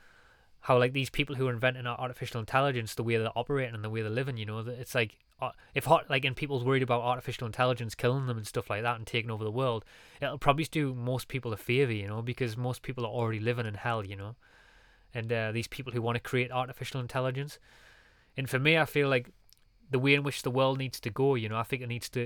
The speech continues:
it's gonna, it's, it's moving away from a place of that, you know. I, I think there is obviously gonna be a fraction of people who are moving into that world,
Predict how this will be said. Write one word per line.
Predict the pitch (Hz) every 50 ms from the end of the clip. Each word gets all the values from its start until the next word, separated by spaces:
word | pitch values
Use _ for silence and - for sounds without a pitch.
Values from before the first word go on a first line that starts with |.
| 123 -
it's | - -
gonna, | - - 123 120 123 -
it's, | - - - -
it's | - - 131 - -
moving | 127 127 127 123 123 123
away | 120 113 123 123
from | 120 - 135 127
a | 123
place | - - 135 131 123 -
of | 139 123
that, | 123 127 127 123
you | 131 127
know. | 127 135 135 131 131
I, | 120 117 113 113
I |
think | 113 - 147 139 139
there | 135 131 131
is | 131 123
obviously | 139 131 113 - 131
gonna | - 131 131
be | 117 120 120
a | 113
fraction | - - 127 117 - - - 117
of | 107
people | - 127 117 - 117
who | 117 117 110
are |
moving | 107 117 120 127 135 131
into | 120 117 113
that | 107 101 101 104
world, | 104 104 107 110 117 120